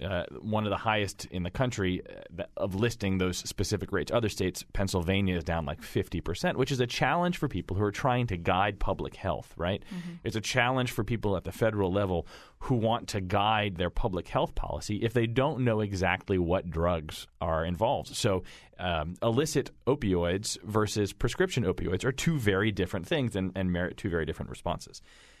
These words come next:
Speaker 1: So that's, that's the public health reason. But data is also really important, Doctor Gill says,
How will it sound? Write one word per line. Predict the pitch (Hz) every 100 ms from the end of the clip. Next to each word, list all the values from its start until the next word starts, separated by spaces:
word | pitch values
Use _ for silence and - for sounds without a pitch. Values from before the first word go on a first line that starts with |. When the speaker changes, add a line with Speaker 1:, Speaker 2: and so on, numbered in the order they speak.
| _
Speaker 1:
So | -
that's, | 139 143 -
that's | 143 143
the | -
public | - 110 85
health | - 101 -
reason. | 73 82
But | 104 113
data | 131 160 170
is | 120 -
also | 110 110 123
really | 101 98 90
important, | 85 - 87
Doctor | 80 76 76
Gill | 73
says, | - - 80 76